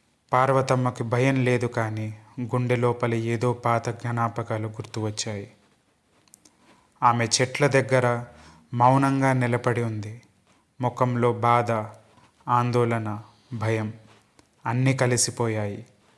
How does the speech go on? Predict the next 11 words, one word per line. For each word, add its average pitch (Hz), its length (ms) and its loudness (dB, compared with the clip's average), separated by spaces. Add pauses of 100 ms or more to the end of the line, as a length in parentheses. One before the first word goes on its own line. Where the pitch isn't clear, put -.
(680)
తన 117 160 -2 (100)
కొడుకు 131 300 2
పేరు 131 400 4 (600)
నెమ్మదిగా 127 640 2
పెదవుల 123 460 0
మీదికి 120 380 -4
వచ్చింది, 107 540 -6 (720)
కానీ 110 360 -4 (840)
గాలి 127 440 2
దానిని 117 540 -2 (600)
తీసుకుపోయింది. 104 880 -4